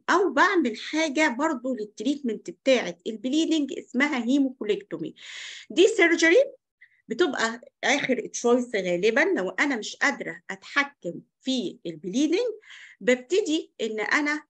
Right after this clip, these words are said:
اوقف البليدنج ده هو عن طريق ان انا اشيل الحته اللي حصل فيها البليدنج. طيب، بعد كده هوت بقدر ان انا، آه، اقول ان انا ممكن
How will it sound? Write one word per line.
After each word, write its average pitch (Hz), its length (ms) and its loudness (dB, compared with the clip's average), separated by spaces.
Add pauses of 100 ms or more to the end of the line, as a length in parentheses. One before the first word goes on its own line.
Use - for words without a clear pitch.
اوقف 269 680 -2
البليدنج 208 760 -6
ده 175 120 -8
هو 254 440 2 (120)
عن 262 380 0
طريق 254 580 -2
ان 220 180 -4
انا 294 320 2
اشيل 294 640 0
الحته 269 640 -2 (300)
اللي 202 160 -2
حصل 226 440 -2 (100)
فيها 214 540 0 (220)
البليدنج. 180 1160 -4 (640)
طيب، 262 260 4 (1300)
بعد 359 300 -2
كده 185 240 -2
هوت 240 420 -2 (240)
بقدر 226 520 -2
ان 175 160 -4
انا، 240 480 0 (540)
آه، 165 500 -4
اقول 240 440 -2
ان 180 140 -4
انا 254 220 0
ممكن 233 500 -2